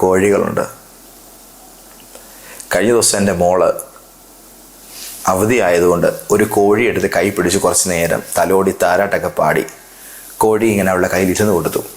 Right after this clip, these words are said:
അത് കഴിയുമ്പം ഈ കോഴി അവളങ്ങ് വിട്ടു. അങ്ങനെ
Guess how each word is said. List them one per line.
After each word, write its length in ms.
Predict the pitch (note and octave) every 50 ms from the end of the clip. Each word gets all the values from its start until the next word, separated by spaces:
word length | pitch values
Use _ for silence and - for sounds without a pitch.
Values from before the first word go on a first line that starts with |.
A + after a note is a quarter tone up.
| - - -
അത് 80 | F3+ F#3+ B2
കഴിയുമ്പം 280 | A#2+ A2+ - - - - - - - - - - - -
ഈ 40 | D#3 D#3
കോഴി 180 | D3 D3 C#3+ C#3
അവളങ്ങ് 240 | C3 B2+ B2 B2 A2+ G#2+
വിട്ടു. 180 | F2+ - - - - - - - - - - - - - - - - - - - - - - - G2+
അങ്ങനെ 300 | G2+ G2+ A2 A#2 B2 C#3+